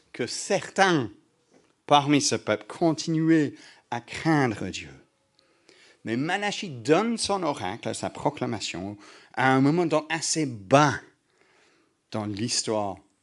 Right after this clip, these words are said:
du peuple de Dieu. Le peuple doutait de la puissance de Dieu,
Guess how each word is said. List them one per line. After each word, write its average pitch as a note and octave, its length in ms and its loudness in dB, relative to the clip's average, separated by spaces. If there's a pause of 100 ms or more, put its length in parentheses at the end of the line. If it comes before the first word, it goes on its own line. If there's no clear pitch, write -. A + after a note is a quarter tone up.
(200)
du F2+ 260 -12
peuple F2+ 460 -10 (720)
de E2+ 220 -14
Dieu. D#2 240 -18 (460)
Le A2 160 -8
peuple B2+ 440 -4
doutait A2 800 2 (920)
de A2 80 -10
la G#2 160 -6
puissance C#3 640 2
de F#2 120 -4
Dieu, D#2 380 -12